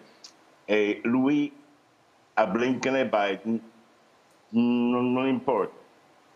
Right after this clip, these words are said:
La questione è perché l'America non può, diciamo, aumentare la pressione su Netanyahu per farlo, eh, comportarsi,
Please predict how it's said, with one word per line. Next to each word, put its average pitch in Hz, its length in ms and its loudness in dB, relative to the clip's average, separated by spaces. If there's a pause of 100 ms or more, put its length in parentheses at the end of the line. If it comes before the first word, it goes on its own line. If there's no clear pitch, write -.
La 117 160 2
questione 139 520 0
è 104 80 -2
perché 127 800 -4 (180)
l'America 107 1040 -2 (120)
non 104 280 -2 (100)
può, 107 400 0 (640)
diciamo, 123 760 0
aumentare 123 880 -2
la 90 100 -6
pressione 92 640 -6
su 92 480 -2
Netanyahu 92 840 -2
per 85 220 -4
farlo, 95 640 0 (540)
eh, 85 200 0
comportarsi, 101 1000 0